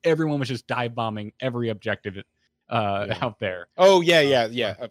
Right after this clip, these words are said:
Speaker 2: yes, that's true.
Speaker 1: Like, that,
Speaker 2: That's true.
Speaker 1: that just part, it just felt funky. It was like this mad
Speaker 2: Mm.
Speaker 1: dash to do everything, and, and because of the disjointed nature of the zones, it was odd. But I still really enjoyed it. Like, going out to Hyjal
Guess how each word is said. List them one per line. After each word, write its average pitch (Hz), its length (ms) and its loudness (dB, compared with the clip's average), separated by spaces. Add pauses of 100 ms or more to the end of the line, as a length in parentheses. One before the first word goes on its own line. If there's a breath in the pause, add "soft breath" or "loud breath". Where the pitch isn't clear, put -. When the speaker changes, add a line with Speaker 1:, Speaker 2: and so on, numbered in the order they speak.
(100)
Speaker 2:
yes, - 460 -12
that's 113 240 -4
true. 120 160 -8
Speaker 1:
Like, 117 160 -2
that, 139 60 -2
Speaker 2:
That's - 140 -6
true. 139 120 0
Speaker 1:
that 165 100 -2
just 151 240 -8
part, 147 180 0
it 131 40 0
just 151 260 -4
felt 156 260 -2 (380)
funky. 98 520 -8
It 110 80 -8
was 110 200 -8
like 110 140 -4
this 104 140 -12
mad 131 300 -2
Speaker 2:
Mm. - 40 -12
Speaker 1:
dash 107 480 0
to 101 60 -20
do 107 280 -4
everything, 101 640 -6
and, 95 240 -10
and 95 440 -10
because 110 280 -6
of 104 80 -6
the 104 80 -8
disjointed 101 800 -4
nature 104 400 0
of 92 120 -4
the 95 80 -10
zones, 104 360 -2
it 98 100 -8
was 92 160 -10
odd. 98 180 -4
But 123 100 0
I 131 60 2
still 190 340 0
really 131 280 0
enjoyed 107 360 -2
it. 95 120 -12
Like, 104 140 -10
going 139 180 0
out 127 120 -2
to 101 40 -4
Hyjal 107 520 -6